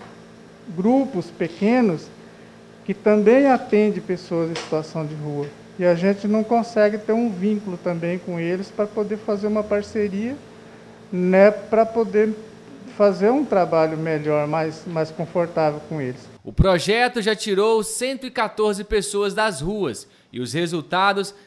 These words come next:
Speaker 2: cada dia mais são gratificantes para os servidores desta ação.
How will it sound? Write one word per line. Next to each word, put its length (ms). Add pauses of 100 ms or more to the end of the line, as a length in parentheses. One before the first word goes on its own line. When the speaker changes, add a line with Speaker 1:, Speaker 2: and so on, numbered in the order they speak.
(100)
Speaker 2:
cada 280
dia 300
mais 300
são 240
gratificantes 960 (180)
para 200
os 80
servidores 640
desta 360
ação. 440